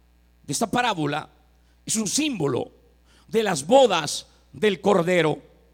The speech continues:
en que todo aquel que cumplió con el plan de salvación que Dios ha establecido para esta generación, para esta dispensación,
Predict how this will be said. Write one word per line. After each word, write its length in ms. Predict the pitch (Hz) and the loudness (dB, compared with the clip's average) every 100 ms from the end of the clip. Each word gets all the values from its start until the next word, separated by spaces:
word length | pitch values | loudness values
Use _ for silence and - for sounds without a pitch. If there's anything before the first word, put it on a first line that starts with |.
| _ _ _ _ _ _ _ | _ _ _ _ _ _ _
en 160 | 214 233 | -6 -6
que 160 | - | -6
todo 360 | 220 - 320 339 | -4 2 2 4
aquel 480 | 302 - 226 147 113 _ _ _ _ _ _ _ _ | 0 0 -2 -2 -8 _ _ _ _ _ _ _ _
que 120 | 220 | -6
cumplió 640 | 214 220 185 214 294 208 - - _ _ _ - | -2 -4 -2 0 2 2 0 -10 _ _ _ -4
con 200 | 240 220 | -4 -2
el 160 | 202 | -8
plan 400 | - - 285 359 | -6 -2 0 0
de 80 | 320 | 0
salvación 640 | - 208 185 - 185 170 | -2 -2 -2 -2 0 0
que 100 | 139 | 0
Dios 180 | 185 208 | -2 -2
ha 40 | 226 | -2
establecido 760 | - 202 190 302 294 160 160 - - | -4 -4 -4 -2 -2 -2 -4 -6 -4
para 240 | 233 202 | -2 0
esta 240 | 254 - - | -2 0 0
generación, 840 | 208 208 190 - 247 180 147 175 _ _ - | -2 -4 -4 -2 2 2 0 -8 _ _ -6
para 260 | 208 202 | -4 -2
esta 220 | 269 - | -2 -2
dispensación, 880 | 262 220 226 196 202 233 254 165 160 | -4 -2 -4 -2 -2 0 0 0 -4